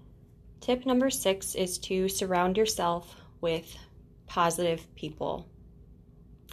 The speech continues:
Um, have you ever been around somebody who was just such a negative, down,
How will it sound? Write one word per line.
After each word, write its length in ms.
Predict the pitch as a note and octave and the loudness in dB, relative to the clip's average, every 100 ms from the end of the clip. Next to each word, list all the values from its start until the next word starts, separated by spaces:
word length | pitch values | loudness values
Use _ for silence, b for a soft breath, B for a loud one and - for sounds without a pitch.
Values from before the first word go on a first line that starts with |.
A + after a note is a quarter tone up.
| - - | -14 -2
Um, 300 | F3 D#3+ D#3+ | 0 0 0
have 120 | F#3 | 2
you 80 | C4 | 4
ever 100 | D#4+ | 4
been 160 | G3+ | 2
around 280 | E3 D#3 D#3 | 2 0 -2
somebody 400 | D#3 E3 D#3 D#3 | -4 -2 0 0
who 140 | D#3 D#3+ | -2 -2
was 220 | E3 - | -2 -2
just 340 | E3 D#3+ D#3 | 0 0 -2
such 440 | - E3 - - - - - - | -4 -4 -2 -4 -4 -10 -20 -8
a 420 | F#3+ F#3+ F3 E3+ E3+ B B B B B - - - | -2 0 2 0 -4 B B B B B -20 -18 -4
negative, 800 | F3+ F3+ F3+ F#3 F3 E3+ D#3+ D#3 D#3 B B B B - D#3+ - | 2 4 4 2 2 2 0 -2 -8 B B B B -20 -10 -2
down, 800 | F3 E3+ D#3+ D#3 D#3 D#3 E3 | 2 4 4 4 2 0 -2